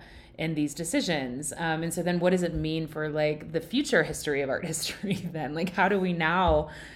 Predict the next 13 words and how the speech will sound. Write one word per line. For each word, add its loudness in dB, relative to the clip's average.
start 4
to -4
talk 2
about 2
work 2
and -4
credit 0
work 2
and -2
even -4
label 0
work, -6
right? -6